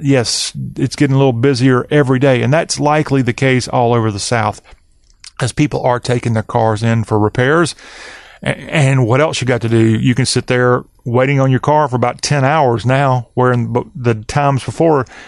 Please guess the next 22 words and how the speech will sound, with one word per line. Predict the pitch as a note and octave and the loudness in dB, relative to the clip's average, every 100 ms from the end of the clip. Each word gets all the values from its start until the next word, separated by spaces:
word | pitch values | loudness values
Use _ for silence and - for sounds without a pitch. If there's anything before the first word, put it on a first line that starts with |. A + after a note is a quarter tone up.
| - _ | -20 _
everybody | C#3+ C#3 C3+ B2+ | 2 2 2 2
was | A2 | 0
rushing | G#2 A#2+ F3+ - F3+ | 2 4 2 2 0
off | E3+ F3 D#3 | 2 2 -2
to | C#3 | -2
get | D#3 D3+ | -2 0
back | D#3+ D3 | -2 0
to | D3 | 2
the | D3 | 4
office | E3 E3 A#2 - | 2 0 -2 -4
or | A2 | 0
maybe | B2+ C#3 | 0 0
get | B2 C#3+ - | 0 -2 0
to | B2+ | 0
home | D3+ D3 B2+ | 2 2 2
or | |
go | A#2 C3 | 2 0
pick | - C#3+ | 0 -2
up | C#3+ | -4
the | B2 | -2
kids | - C#3+ C3 | 0 0 0
from | - B2 | -2 -2